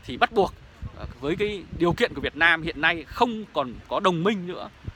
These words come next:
Bởi vì trong suốt cả quá trình Việt Nam, trong hàng tháng vừa qua, Việt Nam đã liên tục bị Trung Quốc xâm phạm chủ quyền. Thì không có bất cứ nước nào, ờ, nước xã hội chủ nghĩa nào cũ của Việt Nam, tức là nước bạn bè nào của Việt Nam lên tiếng để ủng hộ Việt Nam và phản đối Trung Quốc mà. Đấy là những nước như Lào,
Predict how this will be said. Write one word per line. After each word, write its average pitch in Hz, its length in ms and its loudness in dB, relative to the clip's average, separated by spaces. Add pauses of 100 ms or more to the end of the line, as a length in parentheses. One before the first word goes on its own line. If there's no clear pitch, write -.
(120)
Bởi - 140 -4
vì - 140 -4
trong 190 200 2
suốt 302 200 0
cả 117 160 2
quá 135 120 0
trình 143 280 -2 (240)
Việt 139 200 -2
Nam, 160 340 4 (180)
trong 160 300 -2 (280)
hàng 127 220 -2
tháng 190 260 4
vừa 185 120 -2
qua, 151 220 2
Việt 117 140 -10
Nam 139 240 2
đã 131 100 -4
liên 202 220 0
tục 190 160 -4
bị - 80 -12
Trung 156 180 -4
Quốc 214 140 0 (240)
xâm 208 200 2
phạm 202 140 0
chủ 117 120 -8
quyền. 123 240 -4 (360)
Thì 139 80 -4
không 226 240 0
có 233 60 2
bất 262 160 0
cứ 220 200 0
nước 311 160 0
nào, 139 300 2 (440)
ờ, 117 160 -4
nước 190 160 -2
xã 226 80 6
hội 214 100 4
chủ 190 100 0
nghĩa 170 140 -2
nào 131 280 2 (240)
cũ 226 180 -2
của 196 60 -2
Việt 135 140 -4
Nam, 147 320 4
tức 190 100 -12
là 147 60 -6
nước 196 140 -6
bạn - 180 0
bè 107 200 -2
nào 98 260 -10
của 104 60 -12
Việt - 200 -16
Nam 127 180 -6
lên 196 240 2
tiếng 220 240 2 (320)
để 120 100 -4
ủng 135 160 0
hộ 165 100 2
Việt 143 160 -6
Nam 165 240 4
và 117 80 -8
phản 139 180 -2
đối 170 100 2
Trung 196 160 -2
Quốc 226 160 4
mà. 123 80 -6 (480)
Đấy 151 140 -2
là 156 140 4
những 120 260 -8
nước 226 200 -2
như 190 80 -4
Lào, 139 380 4